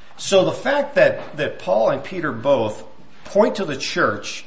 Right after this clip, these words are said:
and say, "You exercise this thing called a holy kiss," indicates that it's something beyond the cultural kiss, okay? It's something more than that. So I would like to go into this co-,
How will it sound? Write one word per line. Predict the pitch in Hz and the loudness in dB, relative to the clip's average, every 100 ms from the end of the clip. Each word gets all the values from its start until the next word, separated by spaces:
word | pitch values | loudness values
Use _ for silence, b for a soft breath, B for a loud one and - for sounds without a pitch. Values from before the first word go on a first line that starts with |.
| - | -8
and | 127 | -8
say, | 120 - 131 117 117 110 B B B B B B B B | -6 -4 -2 -2 -2 -4 B B B B B B B B
"You | - 180 240 277 | -6 2 2 4
exercise | 190 - 180 - 165 135 135 | 0 0 -2 0 4 4 2
this | 127 123 - | -2 -6 -4
thing | 135 123 120 113 - - | -4 -4 -6 -10 -16 -14
called | - 139 | -2 0
a | 110 | 2
holy | 117 110 - | 0 -4 -6
kiss," | - 143 113 - - - - - b b b - - | -2 0 0 -4 -10 -16 -16 -16 b b b -14 -2
indicates | 240 294 - 190 160 - | 2 2 2 0 0 0
that | 160 | 0
it's | 127 120 | 0 -4
something | - 190 190 170 127 107 | 4 4 4 -2 -2 -4
beyond | 131 131 147 160 160 | -2 2 4 4 2
the | 147 117 113 | -2 -4 -4
cultural | - - 143 143 135 120 107 | -4 2 4 4 -6 -6 -6
kiss, | - 120 - - - | -6 -6 -6 -10 -12
okay? | 117 - 123 113 | -12 -8 -4 -4
It's | 110 | -4
something | - 226 226 208 196 151 | 0 0 0 0 0 0
more | 135 147 156 127 | -2 -2 -2 -2
than | 110 104 101 | -2 -4 -6
that. | 95 - - - - - B B B B B B B B B - | -8 -8 -14 -16 -16 -16 B B B B B B B B B -10
So | - 233 | 2 4
I | 240 | 4
would | 302 | 4
like | 240 | 2
to | 208 | 2
go | 175 | 2
into | 170 | 2
this | 139 131 | 0 -4
co-, | - 135 123 - | 2 2 2 -2